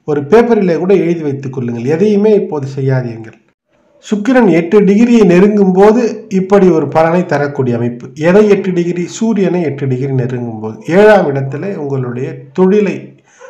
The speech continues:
உங்களுடைய திருமண வாழ்க்கையை, உங்களுடைய அந்த யாரோடும் கூட்டு சேர்ந்த ஒரு வியாபாரம், பார்ட்னர்கள் வகையிலே,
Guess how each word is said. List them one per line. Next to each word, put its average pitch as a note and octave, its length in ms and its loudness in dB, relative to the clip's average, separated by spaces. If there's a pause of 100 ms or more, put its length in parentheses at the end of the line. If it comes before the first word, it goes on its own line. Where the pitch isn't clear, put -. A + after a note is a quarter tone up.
உங்களுடைய D3 580 0 (200)
திருமண G3+ 440 2
வாழ்க்கையை, C3+ 520 -2 (480)
உங்களுடைய D#3+ 580 0 (680)
அந்த D3 240 -4 (420)
யாரோடும் F#3+ 680 2
கூட்டு G#3 280 -6
சேர்ந்த F3+ 340 -6
ஒரு E3 160 -8
வியாபாரம், C3+ 600 -4
பார்ட்னர்கள் E3 600 -2
வகையிலே, B2 400 -4